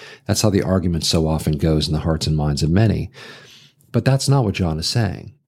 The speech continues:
He is not saying we don't sin. Matter of fact, he says if we say we have no sin, we deceive ourselves. Of course we have sin. But it is that Christ stands as our propitiation,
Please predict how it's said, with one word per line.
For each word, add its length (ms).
He 180
is 100
not 220
saying 240
we 80
don't 180
sin. 320
Matter 80
of 60
fact, 140
he 40
says 240
if 100
we 80
say 220
we 120
have 100
no 140
sin, 180
we 40
deceive 320
ourselves. 540
Of 80
course 340
we 80
have 140
sin. 320
But 120
it 80
is 100
that 160
Christ 560
stands 560
as 140
our 160
propitiation, 960